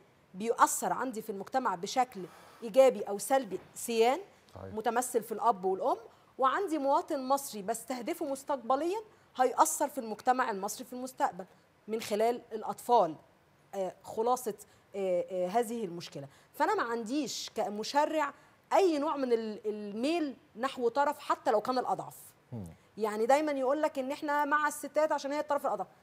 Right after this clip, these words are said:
Speaker 1: يا فندم، مش ده القانون. القانون العادل أو القانون المنصف هو القانون الذي لا يميز بين مصري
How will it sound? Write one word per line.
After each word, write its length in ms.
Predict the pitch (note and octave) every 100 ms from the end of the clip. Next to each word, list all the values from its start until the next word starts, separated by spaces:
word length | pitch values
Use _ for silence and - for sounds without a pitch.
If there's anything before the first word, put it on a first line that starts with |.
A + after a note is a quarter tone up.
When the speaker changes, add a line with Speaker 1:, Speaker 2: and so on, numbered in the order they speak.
| -
Speaker 1:
يا 60 | G#3
فندم، 360 | B3+ B3 A#3
مش 180 | A3 F#3+
ده 120 | G#3
القانون. 420 | C4+ B3+ G#3+ F#3 D3+ _ _ _ _
القانون 640 | A3 - B3+ C4+ D#4 G3+ F3+ _ _ _ -
العادل 760 | G#3+ G3+ G3 B3+ D#4+ F4+ G4 - G#3
أو 140 | G#3+
القانون 480 | A3 A#3+ B3 D4+ G#3+
المنصف 500 | G#3 A#3 D#4 - F#4+ - _ -
هو 100 | A3+
القانون 420 | A3+ B3+ C4+ D#4+
الذي 320 | B3+ B3+ C#4
لا 140 | C4+ D#4
يميز 680 | D#4 C4+ C4+ C#4+ G#3 F3 D#3+
بين 240 | G3+ G#3+
مصري 500 | A3+ D4+ - F#3